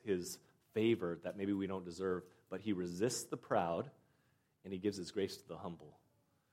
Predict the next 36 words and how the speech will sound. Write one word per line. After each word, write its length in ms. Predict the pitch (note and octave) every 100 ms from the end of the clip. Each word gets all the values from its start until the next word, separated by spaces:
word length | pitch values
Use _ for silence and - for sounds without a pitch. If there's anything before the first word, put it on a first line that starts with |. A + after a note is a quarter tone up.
| _ _ -
And 80 | G2
so 120 | A2+
it's 120 | G#2+
that 220 | G2+ F2
person 300 | - B2+ A#2 F#2+
who's 160 | F2
bowed 480 | E2+ F2+ F#2+ G2 F2
down, 420 | F#2+ G#2 F#2+ F2+ F#2+ _ _ _ _
that 160 | F#2 F2+
person 240 | A2+ G2+
who 100 | F#2+
has 140 | F#2 E2+ -
humbled 300 | C3 C3 G2+
themself, 440 | F#2 - F#2 F2+ - _ _ _ G2
themselves 400 | F#2 G2+ F#2+ -
in 120 | G2+
his 180 | G2+ F2+
sight, 420 | - G#2 F2 F2 - _ _ -
that 100 | F2+
he 160 | G2+ F#2
actually 280 | F2 F#2
lives, 280 | E2+ E2+ E2+ F2 -
lifts 300 | F#2+ F2+ -
up. 280 | F2+ D#2 - _ _ _ _ _
And 100 | G2
it 40 | G2
is 100 | G2
actually 400 | G#2+ - G#2 G2+
in 100 | F#2+
our 180 | F#2+
weakness 840 | F2+ B2+ B2 F2+ E2 - - - - _ _ _ _ -
that 100 | F#2+
his 140 | F#2
strength 340 | - F#2 F2+ E2
is 120 | -
made 140 | D2+